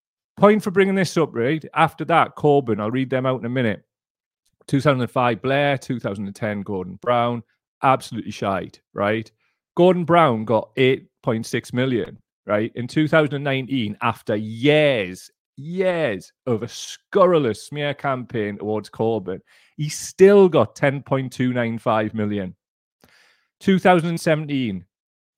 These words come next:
bef-, like, there was a, there was a huge smear campaign, but it didn't go, like, full on, full bore industrial revolution until this, the election after, because two thousand and seventeen, twelve point eight seven eight million. Right.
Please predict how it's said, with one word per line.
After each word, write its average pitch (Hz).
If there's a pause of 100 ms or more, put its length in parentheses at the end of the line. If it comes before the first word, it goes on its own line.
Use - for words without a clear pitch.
bef-, -
like, 131
there 156
was 160
a, 165
there 151
was 143
a 135
huge 185
smear 165
campaign, 113
but 110
it 123
didn't 147
go, 117 (180)
like, 107
full -
on, 117
full 165
bore 123
industrial 113
revolution 110
until 98 (480)
this, -
the 104
election 110
after, 107
because 98
two 151
thousand 135
and 113
seventeen, 104
twelve 139
point 120
eight 110
seven 101
eight 101
million. 113 (1120)
Right. 127